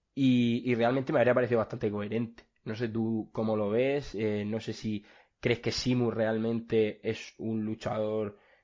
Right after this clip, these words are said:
que va a ayudar a Jeff Hardy, porque yo imagino que vaya a ganar Jeff Hardy, aquí dejo mi predicción, eh, para levantar un poquito al, al hermano de Matt y de alguna manera empezar a pensar en,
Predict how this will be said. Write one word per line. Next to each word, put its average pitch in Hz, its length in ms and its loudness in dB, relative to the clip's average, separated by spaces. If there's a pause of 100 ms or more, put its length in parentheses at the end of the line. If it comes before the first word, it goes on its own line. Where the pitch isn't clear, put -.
(140)
que 117 100 4
va 113 80 8
a 110 40 8
ayudar 110 240 4
a 104 80 2
Jeff 104 140 0
Hardy, 107 220 2
porque 101 200 -2
yo 113 100 2
imagino 110 420 0
que 104 60 -4
vaya 104 160 -2
a 107 100 -6
ganar 104 160 -4
Jeff 104 160 -4
Hardy, 104 300 -4
aquí 101 180 -6
dejo 104 180 -6
mi 104 140 -6
predicción, 104 540 -6 (500)
eh, 104 720 2
para 107 460 4
levantar 107 560 0
un 104 100 -4
poquito 104 600 -4
al, 104 760 -4 (300)
al 113 180 -4
hermano 107 280 -2
de 107 100 -2
Matt 117 360 -2
y 110 280 0
de 104 120 0
alguna 107 280 -4
manera 107 260 -2
empezar 120 380 -4
a - 40 -4
pensar 190 360 -8
en, 104 180 -12